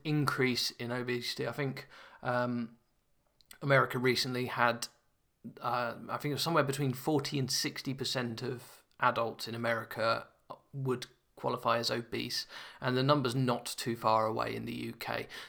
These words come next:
So I'm talking about lots and lots of people being obese, not individual reasons. At the end of this, uh, before I talk about the beer, um, I will sort of give a, an explanation of how an individual could become o-, obese. But this is the,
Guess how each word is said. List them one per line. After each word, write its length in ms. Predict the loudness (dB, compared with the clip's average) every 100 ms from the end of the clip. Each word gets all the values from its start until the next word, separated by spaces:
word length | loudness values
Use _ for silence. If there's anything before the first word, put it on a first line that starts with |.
| -2
So 340 | 4 4 4 0
I'm 100 | -2
talking 260 | 0 -2
about 280 | 4 4 6
lots 240 | 4 2 4
and 80 |
lots 160 | 4 4
of 80 | -4
people 200 | -4 -2
being 360 | -4 -4 -6 -6
obese, 360 | 0 0 0
not 220 | -2 -4 -2
individual 600 | -2 0 0 -2 -2 -4
reasons. 640 | 0 0 0 -4 -6 -6 -6 -8
At 140 | -4
the 120 | -4 2
end 300 | 2 2 -2
of 140 | -4
this, 360 | -2 0 0 -2 -8 -18 -10
uh, 200 | -2 -2
before 280 | -2 4 4
I 60 |
talk 140 | 4 0
about 120 | 0
the 60 | 0
beer, 380 | -2 -2 -4 -8 -20 -16 -10
um, 440 | -6 -6 -8 -12 -12 -6
I 160 | -2
will 300 | -2 -2 -2
sort 300 | 0 2 2
of 100 | 0
give 260 | -2 -4 -4
a, 520 | -4 -2 -4 -6 -10 _ _ -18 -18 -16 -8
an 80 | -4
explanation 560 | -4 0 2 2 0
of 60 | 0
how 240 | 2 4
an 60 | 2
individual 640 | -2 -4 2 2 2 -8 -10
could 200 | -12 -12
become 280 | -8 -6 -6
o-, 460 | -10 -12 -14 -10
obese. 380 | -10 -8 -8 -8
But 160 | -2 0
this 160 | 2
is 100 | 0 -2
the, 200 | -6